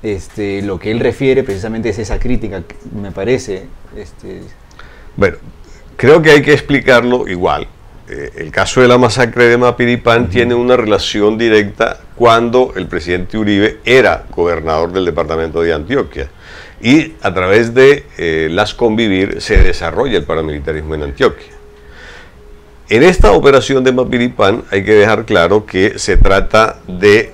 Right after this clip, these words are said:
Speaker 2: una relación de los, eh, militares, de los empresarios y de los paramilitares para sacar el paramilitarismo y trasladarlo a los llanos orientales.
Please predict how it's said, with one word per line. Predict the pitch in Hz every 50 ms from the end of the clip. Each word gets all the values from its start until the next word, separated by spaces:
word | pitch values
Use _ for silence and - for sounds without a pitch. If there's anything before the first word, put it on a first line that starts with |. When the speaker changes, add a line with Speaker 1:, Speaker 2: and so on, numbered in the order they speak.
| -
Speaker 2:
una | - 107 110 120 123
relación | 113 123 123 120 120 110 - - 117 110 110 110
de | 107 113
los, | 107 110 107 92 - - - - -
eh, | - 92 90 87 82
militares, | 90 107 120 117 107 92 - 95 82 76 85 110 - - - - - - - - - 78 80
de | 95 120 135
los | 143 127 107 120
empresarios | 117 113 104 113 113 101 - 104 85 82 85 92 98 - - -
y | 90
de | 87 98
los | 107 110 95
paramilitares | - 110 107 107 104 104 101 107 104 98 92 95 101 -
para | - - 92 87 87 90
sacar | - - 92 - - 117 127 135
el | 120 107
paramilitarismo | 110 113 117 117 123 120 110 104 120 113 104 95 101 107 113 - -
y | 104 101
trasladarlo | 87 - - - 90 82 80 82 82 80 82 85 85 95 101 107
a | 101
los | 92 87 80
llanos | 82 87 85 87 85 85
orientales. | 85 85 82 82 76 - 131 127 92 67 64